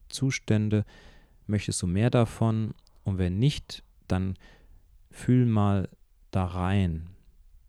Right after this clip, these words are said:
dass du genug hast von Scham und Schuld, dass dich das ankotzt. Und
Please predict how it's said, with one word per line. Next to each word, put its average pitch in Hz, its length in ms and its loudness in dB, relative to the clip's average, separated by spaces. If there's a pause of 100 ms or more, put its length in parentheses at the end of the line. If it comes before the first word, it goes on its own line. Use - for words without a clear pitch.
(220)
dass - 280 -2
du - 160 -14
genug 101 440 2
hast 92 200 -4
von 90 180 -4
Scham 87 240 -4
und 87 120 -6
Schuld, 87 260 -8
dass - 160 -6
dich - 140 -12
das - 260 -10
ankotzt. - 600 -10 (600)
Und 90 180 -4